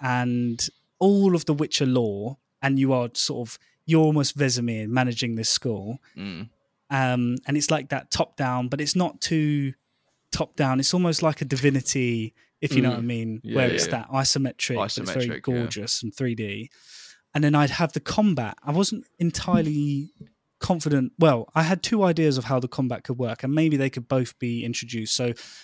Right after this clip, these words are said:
Speaker 1: the first one would be, if I have a massive, massive budget, I would have, so obviously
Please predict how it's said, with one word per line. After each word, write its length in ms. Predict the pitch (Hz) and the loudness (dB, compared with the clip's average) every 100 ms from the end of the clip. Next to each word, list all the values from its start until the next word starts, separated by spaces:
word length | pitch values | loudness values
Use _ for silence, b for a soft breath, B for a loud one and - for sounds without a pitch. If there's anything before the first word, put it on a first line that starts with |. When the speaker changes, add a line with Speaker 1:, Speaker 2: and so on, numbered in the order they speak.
| _ | _
Speaker 1:
the 80 | 143 | -6
first 480 | - 175 196 185 - | 0 4 4 2 0
one 200 | 131 131 | 0 2
would 220 | 135 123 | 0 2
be, 560 | 165 143 107 120 170 - - | 4 4 2 -2 -2 -4 -8
if 160 | 147 | -4
I 80 | 151 | -2
have 180 | 139 131 | -2 -2
a 60 | 120 | -2
massive, 580 | 123 147 139 - 127 | 0 0 0 -2 -2
massive 400 | 139 135 - 120 - | 0 0 0 -4 -2
budget, 500 | 139 135 127 120 - _ _ _ _ _ - | -2 -2 -8 -10 -14 _ _ _ _ _ 2
I 100 | 165 | 4
would 300 | 165 143 - - - | 4 2 -2 -4 -2
have, 240 | 165 143 - - _ | 0 0 -4 -16 _
so 240 | - - 143 | -4 0 2
obviously 420 | 139 - 131 127 | 0 -2 -2 -4